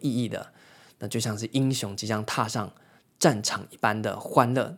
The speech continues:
那所以呢，我的，呃，新的I G的名称呢，就叫做 Freudig Studio。那希望呢，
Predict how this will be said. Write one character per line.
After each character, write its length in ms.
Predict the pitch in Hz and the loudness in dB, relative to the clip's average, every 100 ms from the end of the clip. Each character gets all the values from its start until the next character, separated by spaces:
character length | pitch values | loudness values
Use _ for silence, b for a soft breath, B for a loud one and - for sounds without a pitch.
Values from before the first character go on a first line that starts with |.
| - | -6
那 140 | 120 | -6
所 200 | 113 143 | 2 4
以 40 | |
呢， 120 | 120 110 | 4 2
我 160 | 98 | -2
的， 240 | 104 95 - | -4 -6 -6
呃， 120 | 110 | -4
新 240 | - - 165 | 2 4 4
的 100 | 127 | 4
I 220 | 123 131 | 2 2
G 180 | 127 127 | 2 0
的 160 | 123 | 0
名 260 | 101 101 101 | 0 -4 -6
称 300 | - 131 113 | -4 -2 -2
呢， 100 | 107 B B B | -2 B B B
就 80 | 127 | -2
叫 180 | 120 104 | 0 2
做 220 | 110 101 | 0 -2
Freudig 580 | - 156 170 165 143 - | 6 8 8 6 2 0
Studio。 640 | - - 143 135 117 - B B - | -2 2 4 4 0 -4 B B -8
那 80 | 120 | 0
希 220 | - 180 | 4 6
望 180 | 165 123 | 4 2
呢， 180 | 110 | -2